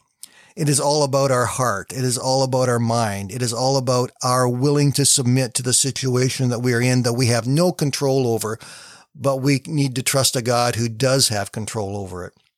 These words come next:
We're told in Isaiah chapter forty, verse thirty-one, "They that wait upon the Lord shall renew their strength. They shall mount up on wings as eagles. They shall run and not be weary, and they shall walk and not faint."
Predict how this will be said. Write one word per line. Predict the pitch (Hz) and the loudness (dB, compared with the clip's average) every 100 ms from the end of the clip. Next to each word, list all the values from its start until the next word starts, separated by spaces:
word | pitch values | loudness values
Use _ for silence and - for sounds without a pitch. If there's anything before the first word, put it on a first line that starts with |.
| _ _ _ _ | _ _ _ _
We're | 143 | -4
told | 139 151 147 | 0 2 2
in | 139 | 2
Isaiah | 127 131 143 143 | 2 2 2 2
chapter | 131 147 131 127 | 0 -2 -2 -4
forty, | - 147 143 | 0 0 2
verse | 123 131 - | 0 0 0
thirty-one, | 147 139 143 135 120 - - - | 0 0 2 2 0 -4 -20 -6
"They | 151 180 | 0 0
that | 156 | 0
wait | 139 131 160 180 | 0 0 2 2
upon | - 185 180 | 0 0 2
the | |
Lord | 175 175 196 202 208 _ _ - - | 2 2 0 -2 -8 _ _ -20 -16
shall | 139 - 127 | -6 -2 0
renew | 120 117 135 151 | 2 2 4 2
their | 120 | 0
strength. | 104 - 92 80 - - _ _ _ _ - | 0 -2 -6 -12 -18 -20 _ _ _ _ -4
They | 135 | -2
shall | 160 | 0
mount | 135 135 147 | 2 2 0
up | 139 | 0
on | 139 131 | 0 2
wings | 143 135 | 2 2
as | 127 117 | 0 0
eagles. | 139 131 117 107 | 0 2 0 0
They | 120 135 | 0 0
shall | 139 135 | 0 0
run | 127 147 139 | 2 2 2
and | 127 | 4
not | 127 131 | 2 0
be | 143 | 0
weary, | 131 135 143 127 117 104 - - - | 2 2 2 0 -2 -6 -16 -20 -6
and | 131 | 0
they | 139 | 0
shall | - 127 | 0 -2
walk | 120 147 185 - - | 0 0 0 -2 -2
and | 139 | 0
not | 135 127 117 | 0 -2 -6
faint." | 120 107 90 - | -6 -6 -8 -16